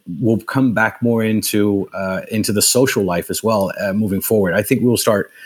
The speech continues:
considering more people instead of numbers, uh, hopefully a little bit more. So that kind of sustainable aspect on so-, social relationships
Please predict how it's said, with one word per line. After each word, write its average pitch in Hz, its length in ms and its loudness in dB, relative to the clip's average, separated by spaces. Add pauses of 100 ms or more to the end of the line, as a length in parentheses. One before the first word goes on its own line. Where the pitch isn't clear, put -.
(140)
considering 120 480 4
more 110 260 4
people - 500 0 (840)
instead 101 280 0
of 87 100 2
numbers, 95 500 0 (320)
uh, 95 460 -4
hopefully 147 400 2
a 113 80 4
little 107 220 4
bit 92 140 0
more. 87 380 -4
So 107 300 0
that 120 140 0
kind 139 140 2
of 120 60 -2
sustainable 120 580 2
aspect 107 380 -2
on 98 60 -4
so-, - 180 -6
social 110 360 -2
relationships 104 640 -2